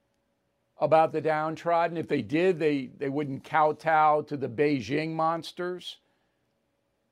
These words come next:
And they try to make sure that poor people got into their parks. Right? Anyway, the state of Florida, I understand why they gave Disney the tax breaks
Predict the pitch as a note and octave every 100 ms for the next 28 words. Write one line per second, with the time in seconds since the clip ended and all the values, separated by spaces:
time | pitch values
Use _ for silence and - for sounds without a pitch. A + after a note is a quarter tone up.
0 | _ _ E3+ D#3+ E3 E3 C#3+ - _ _
1 | _ _ _ - - D#3 E3+ E3 - F3+
2 | F3+ F#3 - F3+ F#3 F#3+ F#3+ F#3+ F3+ G3
3 | G3+ G#3 G#3 A3+ G#3+ D4 F#4 - - _
4 | _ _ _ _ _ _ _ _ _ _
5 | _ _ _ _ - B2 C#4+ D4+ _ _
6 | _ _ _ _ _ _ _ _ _ _
7 | _ _ - F#3+ E3 A2+ - - _ _
8 | _ _ _ _ _ _ - C#3+ - A3
9 | A3 G#3 G#3 G3 F#3+ G3 F#3+ D#3+ - G3+
10 | G3 F#3+ F3+ F3 E3+ E3+ D3 F3 C#3 E3+
11 | D#3 - D3+ D3+ _ D#3 D#3 D3+ -